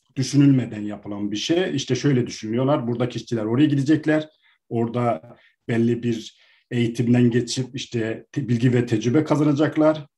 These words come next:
Zaten anlaşmanın içeriğine baktığımızda biraz belki daha açabiliriz. Geri gelip işte orada öğrendikleri bilgi bi-, ve beceriyi Türkiye'deki işte,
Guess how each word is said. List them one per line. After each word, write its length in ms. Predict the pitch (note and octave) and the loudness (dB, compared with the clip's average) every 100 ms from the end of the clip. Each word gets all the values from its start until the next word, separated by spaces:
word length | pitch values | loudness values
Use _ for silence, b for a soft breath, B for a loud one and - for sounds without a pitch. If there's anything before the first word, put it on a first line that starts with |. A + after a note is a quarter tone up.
| - | -6
Zaten 320 | B2+ A#2+ A#2 | -4 -2 -2
anlaşmanın 520 | A#2 A#2 A2+ B2 B2 | 0 -2 -2 -4 -4
içeriğine 380 | A#2 B2 A#2 A#2+ | -4 -4 -4 -6
baktığımızda 800 | A#2+ A2+ - A2+ A#2 A#2+ B2 A#2+ | -6 -10 -8 -6 -2 -2 -2 -6
biraz 220 | A2+ A2+ | -6 -4
belki 260 | A2+ G2+ A2+ | -4 -4 0
daha 300 | A2+ A#2 A#2 | 4 4 0
açabiliriz. 680 | A2+ - A#2 A#2+ C#3+ G3+ - b b b - | -6 -4 -4 -2 -2 -2 -6 b b b 2
Geri 220 | C#3+ C#3 | 6 6
gelip 340 | B2+ C3 F3+ | 6 4 2
işte 280 | C#3+ C#3 B2+ | 0 0 0
orada 360 | C3 B2+ A#2+ D3 | 2 0 0 0
öğrendikleri 640 | C3 B2 A#2+ B2+ B2 A#2+ | 2 0 -2 -4 -4 -2
bilgi 340 | B2+ C3 B2+ | -4 -4 -4
bi-, 280 | B2 B2 A2+ | -2 -4 -6
ve 160 | A#2+ G#2+ - _ | -8 -8 -12 _
beceriyi 640 | B2+ A#2 B2+ B2 D#3+ G#3+ G#3 b b _ _ | 0 2 2 4 2 0 -6 b b _ _
Türkiye'deki 640 | - C#3+ C#3 B2 A#2 - F#3 | -4 -2 -2 -2 -4 -2 -4
işte, 600 | - - - C3+ C3+ | -4 -6 -2 -2 -2